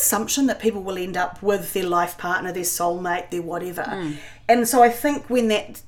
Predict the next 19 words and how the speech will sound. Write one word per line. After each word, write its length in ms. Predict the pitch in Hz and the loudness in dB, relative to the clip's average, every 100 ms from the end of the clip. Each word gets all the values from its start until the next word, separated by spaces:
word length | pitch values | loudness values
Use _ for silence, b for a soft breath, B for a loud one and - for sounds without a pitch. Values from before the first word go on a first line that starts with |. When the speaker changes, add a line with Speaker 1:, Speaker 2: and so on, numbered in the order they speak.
| 180 175 | -16 -6
Speaker 1:
um, 600 | - 202 196 196 190 190 | -2 0 0 -2 -6 -6
fails 560 | 175 - - 214 208 202 | -6 -6 2 4 4 2
to 80 | 214 | -4
happen 380 | 196 196 196 190 | -2 -4 -2 -4
and 100 | 185 | -4
then 100 | 185 | -4
another 320 | 190 190 196 | 0 0 0
year 500 | 185 185 190 190 190 | -4 -4 0 0 0
or 100 | 185 | -2
another 220 | 185 185 | -4 -4
decade 480 | 185 190 190 180 170 | -4 -6 -6 -4 -6
passes 460 | 180 180 202 208 180 | 0 2 2 -2 -10
and 80 | 180 | -10
you're 120 | 180 | -8
a 20 | |
bit 120 | 175 - | -8 -8
like, 180 | - - | -12 -10
"Oh 200 | 247 320 | -8 -8
dear." 440 | - - 214 - | -8 -4 -4 -4